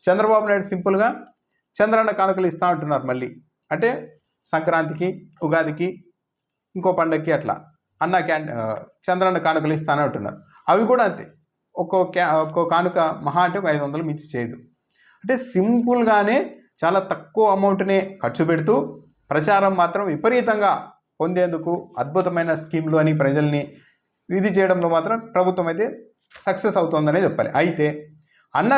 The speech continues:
క్యాంటీన్ల దర-, దగ్గర భోజనాలు చేస్తున్నది ఎవరు అన్నది కూడా ఒకసారి ప్రజలు కూడా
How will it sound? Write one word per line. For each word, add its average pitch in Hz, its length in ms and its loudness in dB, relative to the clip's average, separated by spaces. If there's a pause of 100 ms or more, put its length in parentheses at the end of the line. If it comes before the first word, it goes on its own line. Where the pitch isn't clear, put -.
క్యాంటీన్ల 202 400 0
దర-, 170 220 -2 (200)
దగ్గర 170 220 0 (120)
భోజనాలు 185 480 2
చేస్తున్నది 156 540 -2
ఎవరు 139 220 0 (240)
అన్నది 123 260 -2
కూడా 151 180 0
ఒకసారి 156 260 0 (100)
ప్రజలు 196 320 4
కూడా 185 120 4